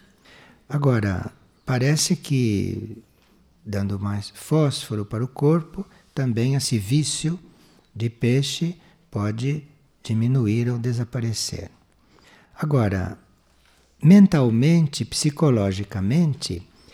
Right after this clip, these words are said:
esta pessoa pode pensar no sofrimento e na agonia desses animais. Porque dizem que os peixes, quando morrem,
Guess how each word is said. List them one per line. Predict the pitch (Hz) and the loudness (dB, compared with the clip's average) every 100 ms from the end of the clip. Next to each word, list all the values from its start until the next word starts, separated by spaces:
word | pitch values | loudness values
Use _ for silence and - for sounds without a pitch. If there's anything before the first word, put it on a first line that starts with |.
| - - - | -20 -18 -10
esta | 139 175 | -2 0
pessoa | 170 170 - 175 196 208 | 2 0 2 4 4 4
pode | 156 143 131 | 2 2 2
pensar | 135 165 165 - 151 170 | 2 4 4 4 4 6
no | 190 | 8
sofrimento | 180 - 156 147 135 131 156 175 196 | 6 4 2 2 4 6 4 4 4
e | |
na | 190 | 4
agonia | 208 202 202 131 165 131 101 117 | 4 4 4 4 2 0 -2 -6
desses | 104 104 - 107 | -6 -4 -4 -4
animais. | 104 95 87 87 - - - _ _ _ _ - - _ - | -2 -2 -4 -8 -12 -18 -18 _ _ _ _ -20 -20 _ -10
Porque | 107 - 131 143 | -8 -4 0 0
dizem | 113 131 170 135 104 95 - _ _ _ _ | 2 4 4 4 0 -2 -6 _ _ _ _
que | - | -8
os | 110 - | -6 -4
peixes, | - 131 139 127 - | 0 0 0 -4 -6
quando | - 104 120 | -4 -2 0
morrem, | 123 135 156 120 101 | 2 2 0 -2 -4